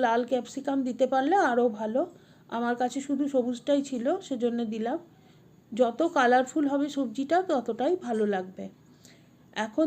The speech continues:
দিয়ে দিচ্ছি কিছুটা চিনি, হাফ চামচ থেকে পৌনে এক চামচ মতো চিনি এখানে দেওয়া হয়েছে। আর এরপরে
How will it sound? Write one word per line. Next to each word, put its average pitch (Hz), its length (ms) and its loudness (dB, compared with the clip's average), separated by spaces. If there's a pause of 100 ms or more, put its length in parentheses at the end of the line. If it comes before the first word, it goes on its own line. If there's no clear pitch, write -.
দিয়ে 277 200 4
দিচ্ছি 277 320 0
কিছুটা 277 500 2
চিনি, 214 400 0 (1000)
হাফ 240 280 -8
চামচ 302 380 2
থেকে 320 180 0 (100)
পৌনে 277 360 4
এক 277 200 0
চামচ 285 380 0
মতো 285 280 -2
চিনি 262 400 0
এখানে 262 300 -2 (120)
দেওয়া 226 260 2
হয়েছে। 254 360 -4 (840)
আর 202 240 -4 (140)
এরপরে 254 440 2